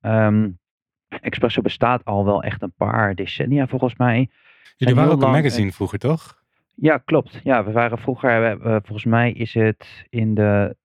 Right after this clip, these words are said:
Speaker 1: twenty tens, om het maar zo te zeggen, is het, eh, fysieke, eh, magazine afgeschaft. Dus zijn we volledig online gegaan. En, eh, ja, we zijn eigenlijk gewoon een online platform waar we heel veel content over de, over en door de L H B T-gemeenschap publiceren.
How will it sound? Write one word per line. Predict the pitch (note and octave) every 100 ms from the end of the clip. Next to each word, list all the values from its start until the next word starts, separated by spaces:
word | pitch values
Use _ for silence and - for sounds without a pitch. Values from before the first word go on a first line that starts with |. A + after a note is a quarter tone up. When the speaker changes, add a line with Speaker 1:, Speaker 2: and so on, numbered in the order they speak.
| -
Speaker 1:
twenty | - A2+ G#2+ G2
tens, | A2 G#2+ C3+ D#3 -
om | G#2
het |
maar | A2
zo | A2+
te | G#2+ A2+
zeggen, | A2+ A2+ G#2+
is | G#2
het, | G#2 G#2+
eh, | G2+
fysieke, | - G#2+ A2 -
eh, | G2 F#2+ F#2+ F#2 - A2
magazine | G2+ G2+ G2+ G2 F#2+ -
afgeschaft. | A#2 - D3+ - C#3 -
Dus | A2
zijn | G#2+ G#2
we | -
volledig | G#2+ G#2+ G2+
online | F#2+ G2 G2+
gegaan. | - - G2+ D#3 F#3+ _ _ _ _ _
En, | - G#2 G#2
eh, | G2+
ja, | G2 F#2+ G2+ A2+
we |
zijn | G#2 -
eigenlijk | A2 A#2 -
gewoon | G#2+ G#2 G2+
een | G2+
online | G#2 G2 F#2
platform | G#2 - G#2
waar | F#2+
we | F#2
heel | G2
veel | F#2+ F#2
content | C#3 D#3 C#3+ B2 -
over | A2+ A2+ G#2+
de, | -
over | - B2+ B2 A#2+ A#2+
en | A2+ G#2+
door | A2
de | A2+
L |
H | G#2 G#2
B | G#2
T-gemeenschap | G2+ G2 G2 F#2+ - F#2
publiceren. | - G#2 F#2 - E3+ C#3+ F#2